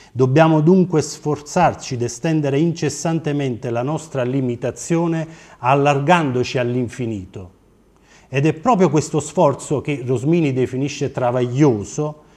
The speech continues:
perché è quasi un infrangere se stesso, un rompere in qualche modo i limiti nei quali l'ente creato è racchiuso.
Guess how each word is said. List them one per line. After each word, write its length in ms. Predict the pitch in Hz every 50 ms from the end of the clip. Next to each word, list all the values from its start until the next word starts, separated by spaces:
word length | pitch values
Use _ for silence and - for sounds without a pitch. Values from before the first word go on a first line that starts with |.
| _ - - _ _
perché 320 | - 151 143 147 - 175 170
è 120 | 160 -
quasi 320 | - 214 214 185 - -
un 160 | 190 185 180 175
infrangere 960 | 175 175 165 165 - - 185 190 196 208 214 208 196 175 165 185 180 180 175
se 180 | 170 - 196 185
stesso, 840 | 185 - - - - 151 117 95 - - - - - 107 104 98 101 - _ _
un 260 | - 156 156 151 151
rompere 680 | 170 202 202 156 120 107 101 101 117 110 104 98 98 -
in 180 | 139 139 135 131
qualche 380 | 143 147 147 143 - - 160
modo 560 | 165 175 208 214 214 202 185 196 190 185 190 - - - - - - - -
i 200 | 156 175 180 185
limiti 560 | 214 254 240 185 143 135 127 120 135 135 127
nei 200 | 127 131 135 135
quali 380 | 135 180 185 165 139 127 127 123
l'ente 520 | 127 143 185 202 196 180 143 - 147 135
creato 720 | - 147 165 151 127 117 117 120 - - 139 135 135 - -
è 160 | - 139 135
racchiuso. 760 | 120 131 123 120 - - - 113 92 90 - - 98 87 87